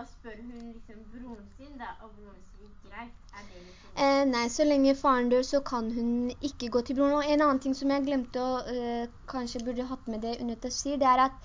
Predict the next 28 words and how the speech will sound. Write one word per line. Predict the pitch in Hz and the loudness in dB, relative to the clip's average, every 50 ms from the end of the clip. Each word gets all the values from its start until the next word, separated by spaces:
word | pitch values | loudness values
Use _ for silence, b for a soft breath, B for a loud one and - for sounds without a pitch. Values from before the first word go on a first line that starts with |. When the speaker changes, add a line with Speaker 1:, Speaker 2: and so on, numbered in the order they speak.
| B B B B B B B | B B B B B B B
Speaker 2:
hvis, | 233 269 330 320 - - 294 | 2 2 2 2 2 2 6
la | 285 285 294 | 8 8 8
oss | 294 - - | 8 6 4
si | 302 | 4
at, | 277 277 277 277 - | 4 4 4 4 2
eh, | 277 269 262 269 | 2 4 4 4
på | 269 269 | 4 4
en | 277 269 | 4 4
måte | 262 247 254 269 262 | 2 2 4 4 4
mann, | 262 254 233 233 233 - 240 | 6 6 6 6 4 2 -2
eh, | 240 | -2
faren, | 240 - - 302 262 233 220 233 269 320 359 359 | -2 0 6 8 8 10 10 10 10 10 8 6
han | 311 285 294 294 277 | 4 4 4 4 2
bor, | 262 269 262 262 | 2 4 4 4
eh, | 254 254 262 254 254 254 254 247 254 254 - | 6 6 6 4 4 4 2 2 2 2 0
i | - 262 - - 262 | 0 -2 -2 0 2
U | 262 | 2
S | 254 262 - - | 2 2 2 0
A, | 208 202 202 - - - - | 0 0 0 -2 -6 -8 -6
og | 240 240 | -6 -4
så | - 277 262 226 | 0 0 0 2
bor, | 262 254 254 | 2 2 2
eh, | 247 247 254 247 247 247 | 4 4 4 4 4 2
jenta | 240 254 247 233 220 - - 214 220 226 226 226 | 2 2 0 0 -2 -2 2 4 6 6 6 6
og | 226 220 | 6 4
brødrene | 240 233 220 208 202 214 214 220 220 | 2 0 0 0 -2 -4 -4 -4 -2
her. | 240 240 262 302 339 B B B B B B B B B B B | 2 4 4 4 4 B B B B B B B B B B B
Em, | - 254 262 262 262 262 262 262 269 269 | 2 4 6 6 6 6 6 6 6 4